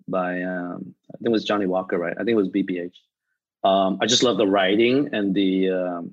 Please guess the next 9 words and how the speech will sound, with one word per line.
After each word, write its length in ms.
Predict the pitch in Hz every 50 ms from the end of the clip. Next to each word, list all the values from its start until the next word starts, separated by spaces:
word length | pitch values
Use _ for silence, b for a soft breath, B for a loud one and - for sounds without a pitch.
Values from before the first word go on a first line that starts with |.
| -
the 60 | 104
direction, 520 | 98 107 98 98 98 - - 147 160 170 170 - - - -
you 80 | - 104
know, 120 | 101 95
that 160 | 90 92 101
one 180 | 98 95 101 92
shot. 320 | - - 123 - - - _ _ _ _
It's 80 | _ _
beautiful. 480 | - 101 95 98 95 - 165 165 165